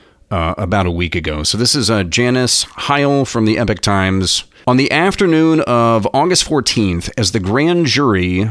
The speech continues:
was still hearing evidence from witnesses, Reuters reported that the Fulton County Court website had posted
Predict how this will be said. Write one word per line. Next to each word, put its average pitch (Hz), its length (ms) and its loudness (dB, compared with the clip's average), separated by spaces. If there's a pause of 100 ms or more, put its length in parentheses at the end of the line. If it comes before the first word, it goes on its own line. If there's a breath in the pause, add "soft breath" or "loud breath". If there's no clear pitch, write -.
(140)
was 107 240 0
still 151 360 2
hearing 120 480 2
evidence 113 480 2
from 95 240 0
witnesses, 87 840 -2 (520 soft breath)
Reuters 117 680 2
reported 135 560 0 (100)
that 117 220 -2
the 113 100 0
Fulton 185 640 0
County 143 460 -2
Court - 340 -4
website 113 640 0
had 98 260 -2
posted 107 580 0